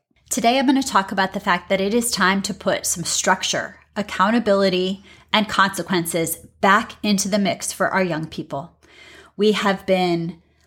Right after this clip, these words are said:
living in this freewheeling space where we do what feels good in any given moment for too long, and we are losing an opportunity to teach them essential life skills, such as grit, resilience,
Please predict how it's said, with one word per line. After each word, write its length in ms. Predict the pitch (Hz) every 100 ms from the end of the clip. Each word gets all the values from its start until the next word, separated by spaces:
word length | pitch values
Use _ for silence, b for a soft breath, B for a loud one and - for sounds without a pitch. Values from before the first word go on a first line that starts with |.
| _
living 500 | 196 214 240 247 233
in 240 | 240 196 180
this 500 | 170 185 - - -
freewheeling 840 | - - - 269 269 262 254 254 240
space 560 | 233 214 190 196 196
where 200 | 185 175
we 100 | 175
do 240 | 180 202 220
what 140 | 240
feels 320 | - 233 233
good 220 | - 190 175
in 100 | 165
any 240 | 185 190
given 260 | 196 202 208
moment 480 | 190 180 180 175
for 140 | - 202
too 180 | - 240
long, 400 | 196 165 147 - B B B B 190
and 380 | 190 185 175 -
we 180 | 202 208
are 220 | - 180
losing 560 | 175 180 220 226 233 220
an 160 | 220
opportunity 800 | 196 196 226 - 196 175 156 196 -
to 120 | -
teach 380 | - 247 262 -
them 260 | 180 160 160
essential 680 | 196 - 269 262 240 175 165
life 260 | 180 185
skills, 720 | - - 240 269 160 - - b b b b
such 320 | - 233 226
as 160 | 226 220
grit, 520 | 180 214 262 - - _
resilience, 840 | 190 233 233 254 180 - - - -